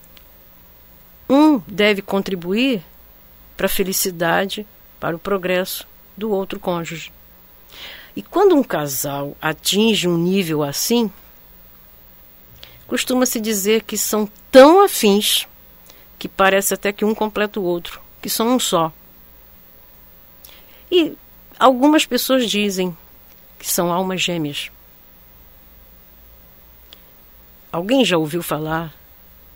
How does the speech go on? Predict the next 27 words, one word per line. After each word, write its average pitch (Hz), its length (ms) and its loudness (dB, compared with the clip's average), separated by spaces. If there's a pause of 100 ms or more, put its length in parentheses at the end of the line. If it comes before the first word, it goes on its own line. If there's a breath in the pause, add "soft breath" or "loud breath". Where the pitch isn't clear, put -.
(160)
num, 147 400 -6 (640)
numa 151 640 -4
situação 160 560 -6
assim? 208 260 -2 (280 loud breath)
"Puxa, 214 200 -6
aquele 208 220 -4
casal 190 540 -4
se 208 140 -6
dá 196 140 -4
tão 254 240 0
bem, 208 300 0 (260 loud breath)
um 240 400 0
é 214 120 -4
alma 214 260 2
gêmea 202 320 -2
do 190 140 -6
outro. 175 360 -6 (1080)
Eles 175 240 -6
encontraram 208 720 0
a, 156 140 -2
as 156 220 -8
suas 156 240 -6
metades." 147 760 -10 (1800 loud breath)
Mas 220 440 0
não 254 380 4
alma 202 320 2
gêmea, 160 580 -4